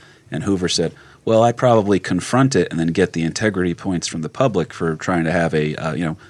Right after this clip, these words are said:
uh, to handle business the right way, you know, d-, rather than suppress it and kinda lie about it and everything." And, um,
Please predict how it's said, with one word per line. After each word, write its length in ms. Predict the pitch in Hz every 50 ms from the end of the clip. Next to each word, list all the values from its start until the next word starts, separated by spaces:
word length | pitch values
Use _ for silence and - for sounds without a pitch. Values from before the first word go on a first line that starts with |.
| - - - - - -
uh, 140 | - 78 76
to 100 | - -
handle 220 | - 101 90 82
business 360 | 80 - 92 85 - 80 76 -
the 100 | 87 80
right 200 | 82 78 76 -
way, 300 | - 101 95 73 67 - _ - - - _ _
you 80 | - 87
know, 140 | 78 78 -
d-, 220 | - - 73 80 -
rather 220 | 101 95 92 87
than 180 | 78 82 78 73
suppress 480 | - - 73 - - 95 90 85 - 90
it 100 | 82 -
and 160 | 71 78 -
kinda 220 | - 95 82 80
lie 240 | 78 80 80 80 78
about 240 | 78 73 76 76 73
it 40 | -
and 80 | - 76
everything." 220 | 76 - - - - - - - - - - -
And, 120 | 85 85
um, 340 | 82 80 78 76 73 76